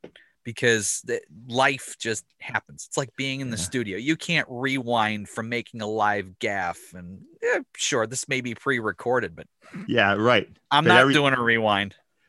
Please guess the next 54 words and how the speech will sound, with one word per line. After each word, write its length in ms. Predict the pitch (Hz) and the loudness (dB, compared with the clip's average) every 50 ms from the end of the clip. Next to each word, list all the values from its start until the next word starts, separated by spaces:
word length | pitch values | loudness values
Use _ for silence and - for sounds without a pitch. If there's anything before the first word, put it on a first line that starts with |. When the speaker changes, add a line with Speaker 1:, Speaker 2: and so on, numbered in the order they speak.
| _ - - - | _ -14 -8 -4
Speaker 2:
all 80 | - | 0
Speaker 1:
No. 120 | 117 117 113 | 2 2 2
Speaker 2:
the 100 | 113 110 | 2 0
gaffes 320 | 135 127 123 120 - - | 2 2 2 2 2 0
go 140 | - 123 110 110 | 2 4 6 6
along 280 | 107 110 117 113 110 113 | 6 6 6 4 4 4
with 180 | 123 127 - | 4 2 2
it. 160 | 113 - - _ _ _ _ _ _ _ - - - | 0 -4 -4 _ _ _ _ _ _ _ -20 -14 -8
Speaker 1:
You 120 | 190 190 202 | -4 -2 2
Speaker 2:
Yeah. 40 | 190 | 6
Speaker 1:
got 220 | 240 240 208 113 | 6 6 6 6
it. 100 | - - _ _ _ _ - | 2 0 _ _ _ _ -6
You 140 | 143 170 | -6 -2
got 240 | 175 208 208 185 - - | 2 4 4 4 4 0
it. 40 | |
Speaker 2:
Yeah. 60 | - 87 | -4 -6
Speaker 1:
And 160 | - 151 147 - | -8 -8 -2 0
it's, 300 | 160 160 - - - - | 0 0 0 -2 -6 -2
it's 240 | - 175 170 160 - | 0 -2 0 -2 -2
kind 280 | - - 185 190 180 185 | 0 2 2 2 2 2
of 200 | 190 170 147 - | -2 -2 -4 -4
like 460 | 143 143 143 135 135 151 156 - - - - - _ _ _ _ | 0 2 2 4 2 0 -2 -6 -16 -20 -20 -20 _ _ _ _
Grapes 280 | - 95 107 - - | -6 -4 -4 -4 -4
of 120 | - 143 175 | -6 0 4
Wrath. 280 | 214 240 165 - - | 4 4 4 4 0
You 120 | 127 123 123 | -2 -2 0
see 400 | - - - - 165 170 165 160 | 2 2 0 0 0 0 -2 0
the, 120 | 143 139 113 113 123 - - | 0 -2 -2 -4 -20 -14 -8
you 160 | 143 139 135 | -6 -4 -4
see 300 | - - - 170 165 156 | -2 -2 -2 -2 -2 -2
the 200 | 135 131 143 139 | 0 0 0 0
bumps 400 | 127 110 151 156 151 147 - - | 2 2 2 2 2 0 -4 -6
in 120 | 151 143 | -6 -4
the 80 | 135 131 | -2 0
road. 260 | 139 151 147 139 135 | 2 4 2 2 2
You 80 | 123 127 | -2 -6
see 320 | - - - 160 156 156 | -6 -6 -6 -6 -6 -8
the 360 | 143 127 123 - 143 139 131 | -10 -8 -2 0 2 2 2
Speaker 2:
Mm-hmm. 140 | 87 90 90 | 0 -2 -2
Speaker 1:
ugly 360 | 139 147 151 143 143 151 135 | -2 -2 -4 -4 -6 -6 -6
side 340 | - - - 143 139 139 139 | -4 -4 -2 0 0 0 0
of 60 | 131 127 | -2 -6
it. 100 | - - | -6 -8
You 120 | 123 123 | -10 -8
see 180 | - - 160 147 | -8 -6 -6 -6
the 120 | 135 123 | -6 -6
real 360 | 120 123 127 135 147 139 131 | -8 -6 -4 -2 -2 -2 -2
hardship 760 | - - - 139 143 151 151 147 - - - 107 98 _ _ - - - - - _ - | -4 -4 0 2 2 2 2 -2 -6 -6 -6 -6 -8 _ _ -20 -20 -20 -20 -14 _ -4
that 120 | 139 139 | -4 0
had 240 | 151 165 165 160 143 | 0 0 0 0 -2
to 80 | 139 143 156 _ - | -10 -20 -20 _ -14
be 240 | - 160 160 151 131 127 135 - - | -12 -10 -10 -12 -14 -16 -18 -16 -10
lived 720 | 131 127 127 120 117 127 139 180 233 262 - 104 90 87 _ - | -8 -6 -6 -6 -8 -4 0 2 2 2 2 0 -4 -8 _ -4
back 260 | 113 107 101 85 | -2 -2 -2 -2